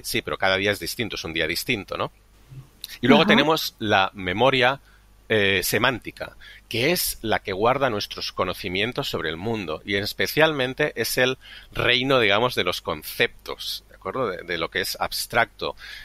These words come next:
Speaker 1: de todo aquello que nos permite, pues ahora que estamos hablando, que nos entendamos instantáneamente, porque cada palabra, casi todas las palabras son un concepto, ¿no? O si no son una, una, bueno, es, es igual, son, son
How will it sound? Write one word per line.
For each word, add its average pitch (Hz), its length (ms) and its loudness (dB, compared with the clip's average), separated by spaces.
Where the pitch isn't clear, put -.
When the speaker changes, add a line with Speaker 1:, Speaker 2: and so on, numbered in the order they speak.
Speaker 1:
de 95 120 -2
todo 120 240 4
aquello 123 380 0
que 117 80 -2
nos 95 160 -4
permite, 110 520 -2
pues - 200 -4
ahora 92 160 2
que 101 60 -4
estamos 98 280 -2
hablando, 120 500 0
que - 100 -6
nos 85 120 -2
entendamos 90 800 -2
instantáneamente, 101 960 -2
porque - 220 -4
cada 104 260 0
palabra, 107 480 2
casi - 280 -2
todas 107 240 2
las 123 140 0
palabras 104 380 2
son - 180 -4
un 98 100 -8
concepto, 90 520 -8
¿no? 131 140 -2
O 104 60 -4
si - 120 -8
no 87 100 -6
son 98 280 -6
una, 90 460 2
una, 92 800 2
bueno, 87 200 -2
es, - 160 -8
es - 160 -2
igual, 92 220 4
son, 131 200 0
son 143 220 2